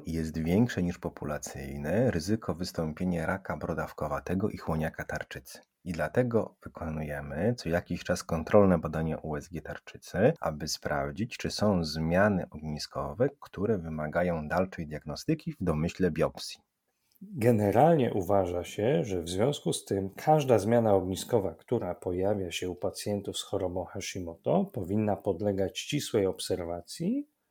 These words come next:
Speaker 2: W domyśle powinna wcześniej czy później być nakłuta po to, żeby wykluczyć choroby nowotworowe tarczycy.
Speaker 1: Pamiętajmy, że to jest o wiele ważniejszy cel kontrolnego badania niż to, czy tarczyca ma dziesięć mililitrów, czy osiem mililitrów, czy się zmniejszyła.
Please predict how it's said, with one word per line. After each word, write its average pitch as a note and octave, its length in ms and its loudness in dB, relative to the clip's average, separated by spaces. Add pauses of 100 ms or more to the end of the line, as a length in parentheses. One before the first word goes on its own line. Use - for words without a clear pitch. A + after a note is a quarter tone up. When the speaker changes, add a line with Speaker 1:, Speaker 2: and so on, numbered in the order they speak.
(140)
Speaker 2:
W F#2+ 80 -6
domyśle F#2+ 560 0
powinna G2+ 540 0
wcześniej - 460 -4
czy - 140 -6
później F#2+ 440 -2
być G2+ 420 -4
nakłuta G2+ 840 -4 (200)
po - 100 -2
to, A2 160 -2
żeby F#2 280 0
wykluczyć B2 800 0
choroby G2 440 0
nowotworowe F2+ 640 -4
tarczycy. - 480 -10 (320)
Speaker 1:
Pamiętajmy, E2+ 680 4
że E2+ 80 -2
to F2 80 0
jest - 180 -4
o D#2 80 -4
wiele G2+ 320 8
ważniejszy D#2+ 600 0
cel F#2 260 2
kontrolnego D#2 680 -2
badania G#2 520 4 (340)
niż A#2 280 8
to, E2+ 180 6
czy - 160 -4
tarczyca E2+ 680 -2
ma D2+ 200 -6
dziesięć A#2+ 540 2
mililitrów, A2 680 4
czy - 200 -10
osiem A2 500 4
mililitrów, G2+ 560 4
czy - 80 -10
się D#2 140 -4
zmniejszyła. D#2+ 680 4